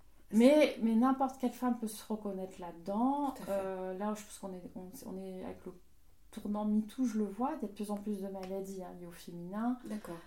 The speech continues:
Speaker 1: Euh, par
Speaker 2: Oui.
Speaker 1: exemple, les endométrioses, des choses comme ça.
Speaker 2: Est-ce que
Speaker 1: Pareil.
Speaker 2: c'est, est-ce que c'est lié, pardon, Caroline, est-ce que c'est lié à la matrice aussi dans ce qu'elle représente ?
Speaker 1: Alors justement, pour ces symptômes-là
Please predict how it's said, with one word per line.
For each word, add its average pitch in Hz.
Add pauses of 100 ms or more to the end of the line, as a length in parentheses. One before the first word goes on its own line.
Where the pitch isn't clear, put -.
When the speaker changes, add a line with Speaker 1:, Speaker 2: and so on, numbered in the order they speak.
(260)
Speaker 1:
Euh, 180
par -
Speaker 2:
Oui. 208
Speaker 1:
exemple, 196
les 175
endométrioses, 170
des 180
choses -
comme -
ça. 247 (340)
Speaker 2:
Est-ce 208
que 214
Speaker 1:
Pareil. 269
Speaker 2:
c'est, 247
est-ce 196
que 254
c'est -
lié, 208
pardon, 185
Caroline, 185 (360)
est-ce 214
que 254
c'est 240
lié 220
à 220
la 185
matrice 202
aussi -
dans 180
ce 185
qu'elle 180
représente ? 180 (500)
Speaker 1:
Alors 185
justement, 226 (420)
pour 240
ces -
symptômes-là 208